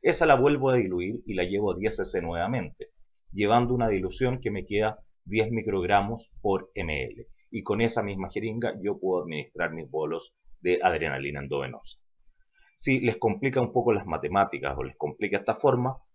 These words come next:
otra forma fácil de hacerla y rápida es poner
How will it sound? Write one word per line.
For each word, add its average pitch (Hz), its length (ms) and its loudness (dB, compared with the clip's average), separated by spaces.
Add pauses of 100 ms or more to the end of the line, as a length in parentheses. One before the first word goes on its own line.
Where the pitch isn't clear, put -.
(140)
otra 123 260 0
forma 127 400 2
fácil 139 360 6
de 95 60 2
hacerla 90 600 0
y 101 100 -4
rápida 92 580 4 (340)
es 113 380 4 (320)
poner 92 420 2